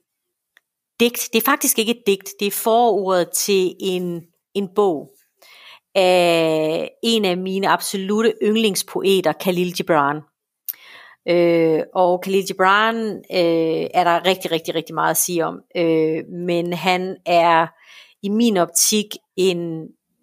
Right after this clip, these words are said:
en, det, jeg vil kalde for en oplyst sjæl. Altså, han har simpelthen i løbet af det liv, han levede, fået adgang til enorme visdomme og indsigter omkring det at være menneske.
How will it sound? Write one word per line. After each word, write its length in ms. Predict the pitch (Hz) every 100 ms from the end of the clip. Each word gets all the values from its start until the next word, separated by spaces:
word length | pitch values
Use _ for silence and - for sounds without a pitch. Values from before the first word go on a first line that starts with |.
| _
en, 360 | - 208 190
det, 80 | 208
jeg 80 | 208
vil 100 | 202
kalde 160 | 196 180
for 100 | 180
en 80 |
oplyst 480 | 190 202 190 165 - -
sjæl. 300 | 170 156 - _ -
Altså, 180 | -
han 200 | 170 190
har 80 | 190
simpelthen 560 | 190 214 208 185 196 175 _
i 120 | 180 185
løbet 380 | 208 208 170 -
af 120 | 175
det 120 | 196
liv, 180 | 190 190
han 160 | 180 180
levede, 600 | 180 185 196 196 185 180 - - - - -
fået 160 | 196 -
adgang 500 | 190 208 196 180 180
til 160 | - 175
enorme 520 | 185 196 185 170 160
visdomme 720 | 196 190 - 160 156 165 -
og 160 | 170 -
indsigter 500 | 185 190 - 175 -
omkring 380 | 160 - 175 151
det 100 | 160
at 60 |
være 120 | 151 165
menneske. 400 | 160 165 -